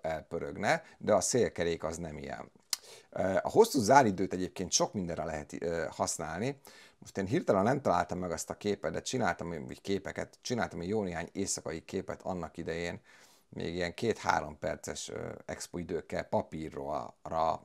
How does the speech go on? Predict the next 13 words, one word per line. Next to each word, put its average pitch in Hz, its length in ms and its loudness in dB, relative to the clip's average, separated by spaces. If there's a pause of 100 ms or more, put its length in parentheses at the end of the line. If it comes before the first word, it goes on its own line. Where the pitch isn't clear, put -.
ezzel 85 280 -4
a 80 60 -4
Zenittel. 87 760 0 (640)
Ö, 98 440 4 (480)
éjfélkor 85 800 4
gazdag 82 420 -4
rét, 78 240 -6
és 82 100 -8
nagyon 127 220 2
jó 110 140 6
volt, 107 180 4
mert 98 140 2
a, 95 100 2